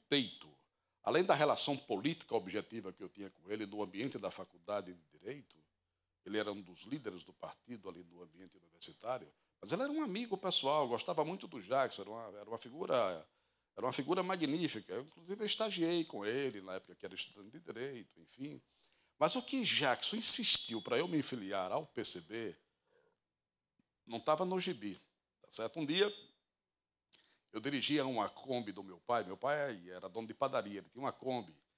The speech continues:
Eu dirigia essa Kombi e tal, adorava quando pegava a Kombi dele, pra, pra dar carona às amigas, pra ir na Atalaia e tal.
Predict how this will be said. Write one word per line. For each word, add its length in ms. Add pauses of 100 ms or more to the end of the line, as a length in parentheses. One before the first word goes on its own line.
(340)
Eu 80
dirigia 360
essa 180
Kombi 460
e 40
tal, 180
adorava 440
quando 160
pegava 280
a 40
Kombi 340
dele, 200 (960)
pra, 180 (1080)
pra 100
dar 120
carona 360
às 100
amigas, 840
pra 100
ir 40
na 80
Atalaia 540
e 40
tal. 440